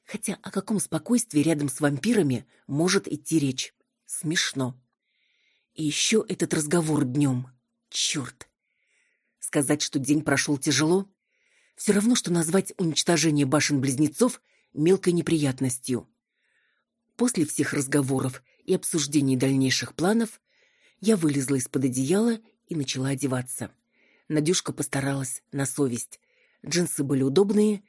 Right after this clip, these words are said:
и не стесняли движений. Блузка из хлопка сто процентов. То есть телу будет легко и приятно.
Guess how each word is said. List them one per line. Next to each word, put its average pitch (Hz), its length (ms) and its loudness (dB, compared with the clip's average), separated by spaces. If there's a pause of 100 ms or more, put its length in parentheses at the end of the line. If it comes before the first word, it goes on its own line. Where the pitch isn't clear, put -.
(240)
и 165 60 -6
не 151 120 0
стесняли 143 500 -2
движений. 131 640 -2 (320)
Блузка 139 500 0
из 135 100 -4
хлопка 196 500 -2 (160)
сто - 300 -2
процентов. 127 680 -4 (460)
То 247 80 4
есть - 340 -2
телу 208 280 2
будет 147 340 -4
легко 131 300 -2
и 156 60 2
приятно. 127 640 -2